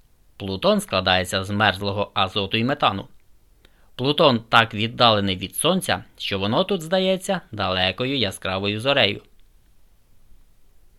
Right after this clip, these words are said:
Космічний зонд Voyager два запущений у тисяча дев'ятсот сімдесят сьомому році. До тисяча дев'ятсот вісімдесят дев'ятого року пройшов поруч з Юпітером,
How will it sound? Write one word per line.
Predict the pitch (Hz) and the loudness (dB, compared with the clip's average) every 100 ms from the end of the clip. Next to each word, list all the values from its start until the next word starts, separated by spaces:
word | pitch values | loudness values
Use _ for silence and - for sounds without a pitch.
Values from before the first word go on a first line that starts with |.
| _ - _ _ - - | _ -20 _ _ -20 -6
Космічний | 113 104 120 160 180 202 180 | -2 0 0 0 0 -2 0
зонд | 160 110 101 - - | 0 0 -2 -10 -8
Voyager | 104 101 92 90 95 92 | 0 2 2 0 -4 -4
два | 107 160 170 - 117 | 2 2 2 -6 -12
запущений | 104 90 - 147 160 185 170 175 - | -2 -2 -2 -4 -4 -2 -2 -2 -6
у | 98 | -2
тисяча | 98 95 - 95 | -2 -2 -6 -6
дев'ятсот | 90 87 - 143 170 - | -6 -8 -6 -4 -4 -8
сімдесят | - 101 95 92 92 92 | -10 -8 -6 -2 -2 -2
сьомому | - 101 117 139 | -2 0 0 0
році. | 131 95 - - _ _ _ _ - _ _ | 0 -2 -10 -16 _ _ _ _ -20 _ _
До | 120 131 120 | 0 6 6
тисяча | - 135 117 107 104 | 4 -4 -2 -2 -2
дев'ятсот | 107 113 110 104 101 | 0 0 0 -4 -4
вісімдесят | 95 107 95 - 101 92 | -6 -8 -8 -6 -6 -2
дев'ятого | 98 160 196 165 | 0 2 2 0
року | 113 95 98 92 - | 0 -2 -6 -10 -14
пройшов | 98 95 95 147 170 190 - _ | -4 -2 0 2 2 0 -8 _
поруч | 98 98 120 127 | -4 -2 -2 -4
з | 139 | -6
Юпітером, | 160 156 104 98 98 | -4 -4 -2 -4 -6